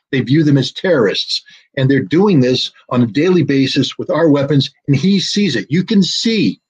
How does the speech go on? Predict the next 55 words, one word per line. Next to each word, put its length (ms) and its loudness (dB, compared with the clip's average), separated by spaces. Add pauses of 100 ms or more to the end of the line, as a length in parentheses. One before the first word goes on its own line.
(680)
the 100 -8
pain 380 0
in 100 4
his 160 2
eyes. 400 -4
Look 240 -2
at 60 -2
his 160 0
face. 440 -2 (220)
This 140 0
is 100 -2
a 80 0
deeply 480 -2
emotional 680 4
man. 360 -2 (200)
He 80 2
wears 260 2
his 160 0
heart 260 2
on 80 4
his 180 0
sleeve, 220 2
as 160 0
he 160 4
ever, 240 4
has 160 0
every 160 0
right 360 0
to. 200 0 (220)
But 100 0
there's 160 2
gonna 160 2
be 80 4
some 240 0
people 260 2
who 100 6
look 240 2
at 80 -2
that 100 0
and 100 -2
say, 260 0 (300)
"Well, 100 2
he's 120 0
a 60 4
little 260 4
unhinged." 520 0 (380)
You 140 2
would 160 0
be 100 0
too 400 0 (220)
if 160 -16
you 100 -10
saw 400 -2 (300)
on 80 -6
a 60 -8